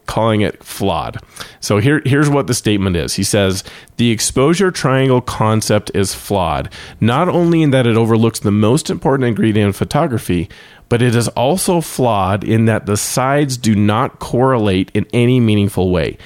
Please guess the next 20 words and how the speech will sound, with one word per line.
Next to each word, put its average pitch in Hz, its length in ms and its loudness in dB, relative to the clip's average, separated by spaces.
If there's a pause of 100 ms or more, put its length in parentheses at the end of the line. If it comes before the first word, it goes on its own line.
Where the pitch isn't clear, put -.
(260)
In 120 140 0
other 160 180 2
words, 139 280 0
they 127 120 4
don't 160 280 -2
tell 196 340 0
you 123 160 2
what 107 140 2
exposure 110 500 0
to 98 80 0
use, 95 560 0 (300)
which 113 240 -2
makes 117 240 0
it, 92 100 0
well, 92 220 0
by 92 240 -4
definition, 98 640 0
rather 87 280 0
useless. - 640 -2 (300)
It 120 120 0